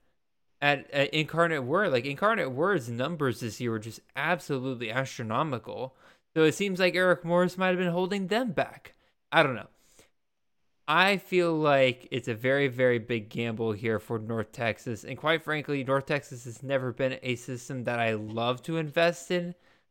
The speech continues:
I don't know. Especially with how, like, how much they rotated receiver and at running back.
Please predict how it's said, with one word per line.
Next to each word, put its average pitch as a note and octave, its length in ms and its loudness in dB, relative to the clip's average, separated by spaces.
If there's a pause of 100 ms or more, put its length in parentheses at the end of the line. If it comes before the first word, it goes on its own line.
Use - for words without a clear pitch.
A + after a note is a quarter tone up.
(1700)
I C3+ 120 6
don't A2+ 120 2
know. - 120 -14 (540)
Especially D#3+ 460 2
with D3 120 2
how, C#3+ 240 2
like, C3+ 260 2
how C#3 140 2
much C3 160 0
they C#3 100 0
rotated A#2+ 440 0
receiver A2 440 -4
and A2+ 200 0
at A2+ 160 -2
running A2 260 -2
back. G#2+ 320 -2